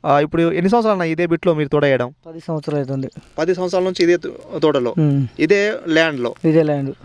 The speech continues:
Speaker 1: So, ఇప్పటివరకు తెగులు సమస్య తెలియదు, కానీ వైరస్ లాస్ట్ ఇయర్ నల్లి ఆ దాని వలన అయితే పంట మొత్తం పోయింది.
Speaker 2: ఇప్పుడు ఒక్క సంవత్సరం అయింది, ఎప్పుడు పోలే.
Speaker 1: నిరుడు ఒక సంవత్సరం?
Speaker 2: ఆ.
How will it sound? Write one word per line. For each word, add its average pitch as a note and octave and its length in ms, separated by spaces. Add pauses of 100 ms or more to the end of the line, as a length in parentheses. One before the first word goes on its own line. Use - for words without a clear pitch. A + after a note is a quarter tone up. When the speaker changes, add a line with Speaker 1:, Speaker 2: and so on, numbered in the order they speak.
(280)
Speaker 1:
So, G3+ 80
ఇప్పటివరకు G3 400
తెగులు F#3+ 240
సమస్య F3+ 320
తెలియదు, D3+ 460 (400)
కానీ F#3+ 240
వైరస్ F#3+ 440
లాస్ట్ F#3 340
ఇయర్ F3 140
నల్లి E3+ 280
ఆ E3 60
దాని D3+ 200
వలన D#3 180
అయితే D#3+ 160
పంట D#3+ 220
మొత్తం D#3 260
పోయింది. C3+ 300
Speaker 2:
ఇప్పుడు G2+ 140
ఒక్క G3 180
సంవత్సరం G3 420
అయింది, E3+ 180
ఎప్పుడు F3 220
పోలే. D3+ 240 (320)
Speaker 1:
నిరుడు D#3+ 220
ఒక D#3 120
సంవత్సరం? D3+ 580
Speaker 2:
ఆ. - 0